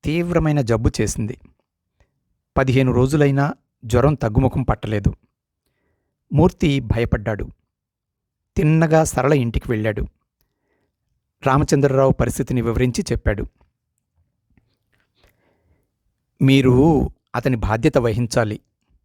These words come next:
ఒకనాడు మీరు అతన్ని మోసగించారు.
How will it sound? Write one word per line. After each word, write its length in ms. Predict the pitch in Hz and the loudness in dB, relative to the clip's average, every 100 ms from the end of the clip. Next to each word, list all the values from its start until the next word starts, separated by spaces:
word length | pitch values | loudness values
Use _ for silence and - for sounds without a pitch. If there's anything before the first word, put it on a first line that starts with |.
| _ _ _ _ _ _ _ 143 | _ _ _ _ _ _ _ -2
ఒకనాడు 440 | 139 139 151 170 | 0 2 4 2
మీరు 220 | 160 151 | 2 0
అతన్ని 340 | - - 139 131 | -2 -2 -2 -2
మోసగించారు. 720 | 110 117 123 117 113 104 | -2 -4 -4 -4 -4 -6